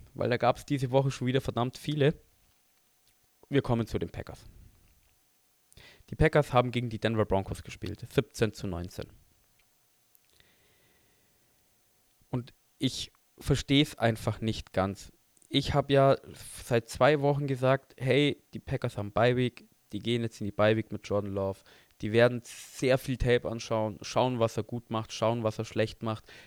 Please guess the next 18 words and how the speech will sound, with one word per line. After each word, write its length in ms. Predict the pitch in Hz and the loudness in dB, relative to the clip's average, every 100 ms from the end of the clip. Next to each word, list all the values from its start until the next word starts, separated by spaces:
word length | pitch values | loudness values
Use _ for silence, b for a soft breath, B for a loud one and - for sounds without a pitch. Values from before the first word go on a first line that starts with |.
| _ 127 | _ -6
den 160 | 120 | 0
Gameplan 500 | 113 135 139 131 131 | 4 4 4 0 2
nochmal 280 | 127 127 127 | 0 0 -2
ein 100 | 123 | -2
bisschen 260 | - 127 113 | -4 -4 -4
anpassen. 520 | 120 120 127 131 120 _ _ _ _ _ _ _ _ _ _ _ _ - | -4 0 0 0 -8 _ _ _ _ _ _ _ _ _ _ _ _ -10
Und 120 | 127 | -4
dann 140 | 117 110 | -4 2
schauen 280 | 117 131 | 2 2
sie, 340 | 127 131 127 - _ _ _ _ _ - | 2 2 2 -2 _ _ _ _ _ -4
dass 360 | 113 - - - | -4 -4 -14 -8
die's 280 | 135 127 | -6 -6
irgendwie 420 | - 135 127 117 120 | -4 -2 -2 -4 -4
hinbekommen, 680 | 127 123 - 120 117 110 - | -4 -4 -4 -2 -2 -4 -4
mehr 220 | 113 107 | -2 -2
Punkte 380 | - 113 - 101 | -4 -6 -8 -10
zu 140 | - | -10
machen. 300 | 85 95 | -10 -10